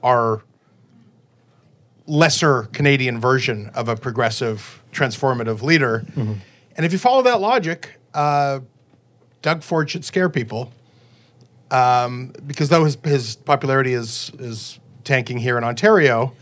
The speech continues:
Speaker 2: Mm.
Speaker 1: just the, the rule of, like, three or four years later, we do what they do. Uh, so I think, you know, he's, he, he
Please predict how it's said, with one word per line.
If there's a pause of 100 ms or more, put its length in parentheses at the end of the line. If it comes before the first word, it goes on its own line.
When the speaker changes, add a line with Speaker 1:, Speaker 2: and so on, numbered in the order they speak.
(100)
Speaker 2:
Mm. (420)
Speaker 1:
just
the, (260)
the
rule
of,
like,
three
or
four
years
later,
we
do
what
they
do. (840)
Uh,
so
I
think,
you
know,
he's,
he,
he